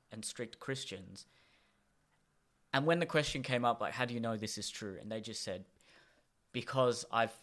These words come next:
I've just felt it. I, it, it transformed me. It changed my life." So the effects were very true. And they were that convincing when they were talking about it.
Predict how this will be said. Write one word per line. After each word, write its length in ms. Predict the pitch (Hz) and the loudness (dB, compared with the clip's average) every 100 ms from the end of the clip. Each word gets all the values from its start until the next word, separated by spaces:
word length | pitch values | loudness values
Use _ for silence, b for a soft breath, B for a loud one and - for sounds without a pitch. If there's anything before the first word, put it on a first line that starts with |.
| - _ _ - | -20 _ _ -4
I've 200 | 110 113 | -2 -2
just 240 | 120 - | -4 -4
felt 320 | - 123 160 | 4 6 6
it. 120 | 107 - | 2 -4
I, 140 | 110 | -2
it, 200 | 113 117 - | -2 -4 -4
it 220 | 120 - | -6 -4
transformed 720 | - 127 117 - 127 131 113 | 0 2 2 2 4 4 2
me. 120 | 104 | -4
It 100 | 104 | -4
changed 340 | - 131 120 117 | -2 0 0 0
my 140 | 113 | 2
life." 340 | 117 113 87 - | 6 4 4 -2
So 140 | - | -4
the 140 | 120 110 | -2 -2
effects 640 | - 160 160 - - - | 4 8 8 6 -6 -4
were 100 | 127 | -4
very 260 | 117 113 107 | 2 2 0
true. 460 | - 139 120 101 - b b b b b b b _ 123 | -2 0 0 -2 -10 b b b b b b b _ -4
And 220 | 120 110 - 117 | -2 -4 -8 2
they 140 | 123 | 4
were 120 | 123 | 6
that 240 | 123 151 - | 8 8 6
convincing 680 | 135 113 147 143 120 110 | -2 2 4 4 0 0
when 140 | 110 113 | 0 0
they 100 | 110 | 2
were 80 | 117 | 2
talking 400 | 127 131 127 117 | 4 4 2 -2
about 320 | 104 98 90 | 0 -2 -2
it. 140 | 78 | -10